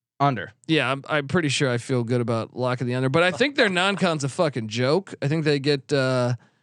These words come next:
Speaker 2: their hardest opponent's probably Biff Poggi. Um,
Speaker 1: <laughs>
Speaker 2: so there is
Speaker 1: So let's
Speaker 2: that.
Speaker 1: take a peek. Let's
Speaker 2: Yeah,
Speaker 1: take,
Speaker 2: let's
Speaker 1: I mean, let, let's see what they re-, let's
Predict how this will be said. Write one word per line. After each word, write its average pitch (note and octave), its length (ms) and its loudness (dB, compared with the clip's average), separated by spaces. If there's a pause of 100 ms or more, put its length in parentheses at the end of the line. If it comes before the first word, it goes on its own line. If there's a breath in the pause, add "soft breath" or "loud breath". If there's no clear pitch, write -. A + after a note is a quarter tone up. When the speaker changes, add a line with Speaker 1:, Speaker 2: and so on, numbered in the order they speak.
(140 soft breath)
Speaker 2:
their C#3 100 2
hardest D#3+ 280 2
opponent's D#3+ 380 0
probably D3 280 2
Biff C#3+ 260 0
Poggi. D#3+ 420 0 (480 loud breath)
Um, D#3 540 2 (140)
Speaker 1:
<laughs> - 120 -20
Speaker 2:
so D#3 560 2 (160)
there D#3+ 220 4
is F3+ 120 4
Speaker 1:
So C3 100 4
let's D3+ 220 4
Speaker 2:
that. F3+ 60 2
Speaker 1:
take F3 160 0
a F3 60 0
peek. G#2 300 -2
Let's - 100 -6
Speaker 2:
Yeah, D3+ 200 2 (100)
Speaker 1:
take, C3+ 80 -2
Speaker 2:
let's E3 200 4
Speaker 1:
I F#3+ 40 4
mean, F#3+ 100 2
let, G3+ 220 2
let's A3 180 2
see A3 160 0
what A3 140 2
they G#3 100 4
re-, F#3+ 140 2
let's F3+ 280 0